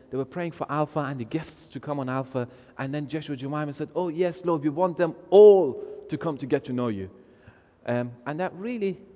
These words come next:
spoke to me, 'cause we usually say, "Oh,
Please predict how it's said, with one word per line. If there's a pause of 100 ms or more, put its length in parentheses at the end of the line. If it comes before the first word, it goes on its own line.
(880)
spoke
to
me,
'cause
we
usually (140)
say,
"Oh,